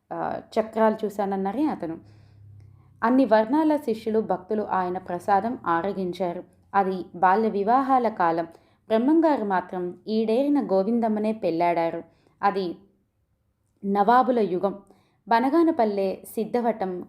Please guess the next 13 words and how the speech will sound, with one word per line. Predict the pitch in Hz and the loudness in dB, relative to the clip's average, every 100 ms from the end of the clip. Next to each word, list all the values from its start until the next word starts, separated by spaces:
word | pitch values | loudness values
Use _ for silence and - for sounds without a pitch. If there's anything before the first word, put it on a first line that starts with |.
| - | 0
కర్నూలు, | 202 196 233 214 185 190 | 0 2 -2 -2 -2 -2
కడప, | 208 180 190 | -2 -2 0
హైదరాబాద్ | 185 190 185 175 180 196 185 180 - 185 | 0 2 0 0 0 0 0 0 -2 -4
నవాబులను | 175 180 180 185 190 302 302 - _ 302 | 0 2 2 -2 -2 -2 -4 -12 _ 0
తన | 294 | 2
మహిమలతో | 226 220 277 285 277 233 | 4 4 4 2 0 -2
మెప్పించి | 185 180 - 208 202 240 190 - | -2 -4 -6 -8 -6 -6 -6 -8
బ్రహ్మంగారు | 180 190 202 233 208 180 202 180 - _ _ 285 | -4 -2 -2 0 2 2 -2 -8 -12 _ _ 0
హిందూ | 277 277 311 | 2 4 4
ముస్లిం | 254 220 - 233 214 | 2 0 -4 -4 -2
మైత్రి | 185 185 - 226 | -2 -2 -4 -6
వాతావరణం | 185 175 175 214 202 196 | 0 0 0 -2 -2 -6
ప్రసాదించేశారు. | 196 175 170 185 180 175 175 175 180 170 | -6 -6 0 0 0 -4 -6 -6 -4 -4